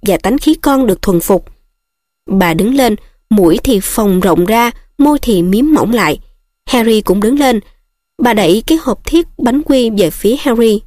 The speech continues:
và nói giọng cáu kỉnh, "Ăn thêm một cái bánh quy đi." Harry lạnh lùng đáp, "Dạ thôi,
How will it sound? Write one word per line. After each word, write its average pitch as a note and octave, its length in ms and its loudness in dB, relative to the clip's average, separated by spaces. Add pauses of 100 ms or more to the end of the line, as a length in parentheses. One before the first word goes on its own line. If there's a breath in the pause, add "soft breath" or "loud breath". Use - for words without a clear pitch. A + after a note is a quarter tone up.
và G#3 160 0
nói G3+ 280 -2
giọng A3 240 0
cáu A#3+ 180 -2
kỉnh, F3+ 280 0 (1120)
"Ăn C4 220 0
thêm A#3+ 300 0
một G#3+ 160 0
cái B3 120 0
bánh C4+ 180 0
quy C#4 160 0
đi." C4+ 240 0 (720)
Harry G#3+ 460 0
lạnh F3+ 220 2
lùng F3+ 160 0
đáp, A#3+ 200 -2 (580)
"Dạ G3+ 160 2
thôi, B3 280 2